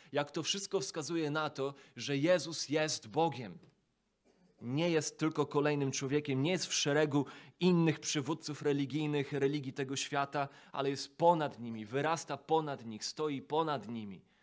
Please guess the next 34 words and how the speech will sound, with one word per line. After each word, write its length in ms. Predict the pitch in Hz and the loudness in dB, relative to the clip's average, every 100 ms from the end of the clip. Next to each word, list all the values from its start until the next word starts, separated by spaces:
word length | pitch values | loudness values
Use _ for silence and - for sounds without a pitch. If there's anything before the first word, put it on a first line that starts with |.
| _ _ 123 | _ _ -8
Jest 220 | 127 120 | -6 -2
wyjątkowy. 760 | 151 147 143 151 143 110 95 - _ _ _ _ _ - | 0 0 0 0 0 -2 -8 -10 _ _ _ _ _ -10
I 100 | 139 | 0
konfrontacja, 800 | 151 143 160 147 185 196 139 120 | 0 2 0 4 4 4 2 -2
czy 160 | - | -2
bycie 240 | 127 156 151 | -4 -2 -4
skonfrontowanym 880 | - 156 160 147 147 165 180 165 | -2 -2 -2 -2 0 2 2 0
z 60 | 135 | -4
osobą 360 | 139 160 151 139 | -6 -4 -2 0
Jezusa 520 | 135 160 156 175 165 - - - | 0 -2 2 2 2 -4 -16 -4
nie 260 | 143 180 | 2 2
pozwala 600 | 190 175 127 135 185 180 | 2 0 -2 0 2 2
człowiekowi 560 | - 156 151 147 160 147 | -2 -6 -8 -4 -6 -4
na 140 | 151 | -6
to, 120 | 147 135 | -8 -10
by 120 | 139 | -8
przejść 360 | - 151 143 | -4 -4 -4
obok 240 | 139 131 135 | -6 -8 -8
Niego 240 | 131 127 | -4 -4
obojętnie, 640 | 117 127 135 127 - 92 - _ _ _ _ - | -2 -2 -2 -4 -10 -16 -18 _ _ _ _ -10
by 120 | 135 | -8
potraktować 720 | 151 156 165 - 180 165 131 | -6 -4 0 6 8 8 2
Go 160 | 127 147 | 2 4
neutralnie. 880 | 160 160 156 160 170 170 139 113 87 _ _ _ _ _ _ _ _ _ _ _ | 6 6 4 4 4 4 2 -2 -6 _ _ _ _ _ _ _ _ _ _ _
Jezus 380 | 135 139 143 - | -4 -4 -4 0
jest 280 | 147 185 143 | 2 2 2
wyjątkowy 580 | 165 147 - 165 165 151 | 2 2 2 2 4 0
i 100 | 139 | -2
każdy, 580 | - 190 196 127 113 | 0 4 4 2 -4
kto 160 | - 127 | -6 -6
zostanie 460 | 135 - 160 156 135 | -6 -2 -2 -2 -4
z 80 | |
Nim 120 | 139 139 | -6 -6
skonfrontowany, 840 | 143 131 139 135 127 143 143 139 | -6 -6 -6 -4 0 0 0 -4